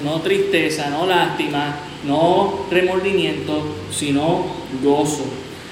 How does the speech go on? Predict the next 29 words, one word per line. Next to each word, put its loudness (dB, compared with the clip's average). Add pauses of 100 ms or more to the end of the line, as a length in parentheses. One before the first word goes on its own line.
(120)
Dice 6
el 4
verso 2
nueve 4
al 4
final, 2
"para 0
que 0
caminen -2
los 2 (360)
redimidos". 0 (1200)
Y 2
sabemos 0
que 2
en 2
el 2
contexto 0
de 8
Isaías, 2
los 0
redimidos 0
es 0 (180)
ese 0
remanente, 0
ese 0
pueblo 2
que 0
permaneció 0
fiel 2